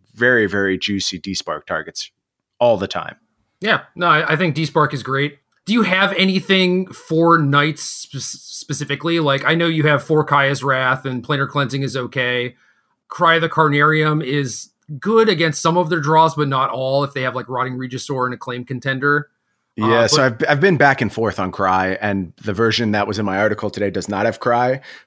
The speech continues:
Speaker 1: I think the most recent version I have on Arena does actually have a Cry over, like, the Disfigure, 'cause I don't think really having the one mana spot removal is all that impactful in a lot of situations. But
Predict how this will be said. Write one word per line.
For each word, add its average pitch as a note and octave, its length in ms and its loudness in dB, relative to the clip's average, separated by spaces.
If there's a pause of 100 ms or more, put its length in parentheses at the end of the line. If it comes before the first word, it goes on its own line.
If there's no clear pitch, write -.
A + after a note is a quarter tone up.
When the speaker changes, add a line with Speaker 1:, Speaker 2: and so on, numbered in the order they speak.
(140)
Speaker 1:
I A#2 60 -6
think D3 260 -2
the C3+ 80 -4
most B2 360 0
recent A#2+ 320 0
version G#2+ 320 0
I F#2+ 80 0
have G2 520 -2
on F#2+ 220 -2
Arena G2+ 400 -2
does G#2 380 -2
actually A2+ 480 -2
have A#2 240 0
a A#2 60 -4
Cry C3 580 0
over, G#2 240 -2
like, G2 280 -2
the F#2 200 -10
Disfigure, G2+ 640 -4 (500)
'cause - 120 -6
I G2 80 0
don't F#2+ 160 -4
think G2 240 -8
really F#2+ 240 -2
having F#2 480 -2
the F2 420 -8
one F#2+ 220 -6
mana F2 160 -4
spot F2 280 -4
removal F2 300 -6
is E2 120 -10
all F2 240 -4
that E2+ 120 -6
impactful E2+ 520 -6
in E2+ 60 -10
a E2+ 60 -8
lot E2+ 100 -4
of E2+ 60 -12
situations. F#2 760 -6 (520)
But G#2+ 440 0